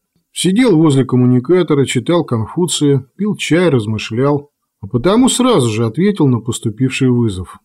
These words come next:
«Я тоже, друг, я тоже». Председатель помолчал. Чувствовалось, что ему трудно вести разговор со своим лучшим разведчиком,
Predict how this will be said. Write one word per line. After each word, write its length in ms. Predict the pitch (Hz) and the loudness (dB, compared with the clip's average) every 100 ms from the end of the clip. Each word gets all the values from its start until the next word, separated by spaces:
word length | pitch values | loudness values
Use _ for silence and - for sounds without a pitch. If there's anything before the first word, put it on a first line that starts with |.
| _ _ _ - | _ _ _ -8
«Я 220 | 101 170 | -2 -2
тоже, 400 | 175 262 220 196 | 2 2 2 2
друг, 400 | 156 135 101 - | 2 2 0 -4
я 180 | 107 165 | -4 -2
тоже». 540 | 143 139 143 113 85 - _ _ - | -2 0 0 -4 -6 -14 _ _ -6
Председатель 560 | 113 - 185 208 156 | -4 -2 0 0 -2
помолчал. 760 | 117 139 135 139 - 98 80 - _ _ _ | -2 0 0 -2 -4 -6 -6 -12 _ _ _
Чувствовалось, 540 | - 226 202 190 165 147 | -4 -2 0 2 2 2
что 160 | - | 0
ему 200 | 170 180 | 2 2
трудно 300 | 143 151 190 | 2 2 2
вести 340 | 127 117 - 135 | 2 0 -2 -2
разговор 540 | 123 107 120 139 165 | 0 -2 0 0 0
со 80 | - | -4
своим 360 | 110 110 113 110 | -6 -4 -2 -2
лучшим 340 | 127 - 110 | -2 -2 -4
разведчиком, 800 | 113 107 123 131 131 - 85 82 | -4 -2 0 0 -2 -10 -12 -12